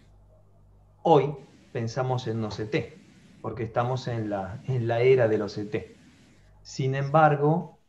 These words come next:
eh, sin embargo, hay algunas, algunos exámenes complementarios que nunca van a pasar de moda.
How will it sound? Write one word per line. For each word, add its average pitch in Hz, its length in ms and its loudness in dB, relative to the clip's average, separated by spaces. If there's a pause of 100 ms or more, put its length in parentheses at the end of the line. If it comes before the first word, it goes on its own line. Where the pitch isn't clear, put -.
(180)
eh, 101 580 -6 (1040)
sin 175 240 0
embargo, 190 760 4 (720)
hay 202 180 2
algunas, 170 460 2 (460)
algunos 156 380 0
exámenes 139 440 0
complementarios 120 760 -2
que - 140 -6
nunca 143 480 4
van 113 180 2
a 107 140 -2
pasar 101 300 -6
de 95 100 -4
moda. 82 360 -8